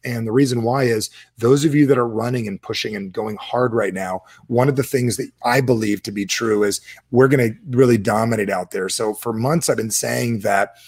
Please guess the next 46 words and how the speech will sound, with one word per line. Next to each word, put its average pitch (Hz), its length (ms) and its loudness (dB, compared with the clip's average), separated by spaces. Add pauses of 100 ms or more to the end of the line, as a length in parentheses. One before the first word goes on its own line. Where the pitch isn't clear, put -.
(560)
all 151 220 8
of 147 80 6
us 135 120 4
are 135 60 0
gonna 113 140 0
be 104 80 -2
judged. 110 580 -2 (180)
And 110 280 -6
what 113 80 -4
I - 20 -2
mean 120 140 0
by 120 120 0
judged 117 460 -4
is, 98 280 -2
is 101 200 -2
the 120 140 -6
decisions 143 560 -2
that 120 140 -2
you 117 120 -2
make 110 420 -2
over 117 240 0
this 107 200 -2
time, 107 440 -2 (300)
they're 131 160 4
gonna 170 160 2
show 139 400 4
up 143 220 2
in 135 100 0
your 123 140 4
life 120 560 -4
in, 120 340 -8
in 127 100 -6
a 113 60 -6
big 104 180 -6
way. 107 520 -6
And 117 260 -2
what 117 80 0
I 123 60 0
mean 170 100 2
by 180 100 2
show 156 200 2
up 139 100 0
in 135 60 -2
your 127 80 2
life 160 260 2
is 120 140 0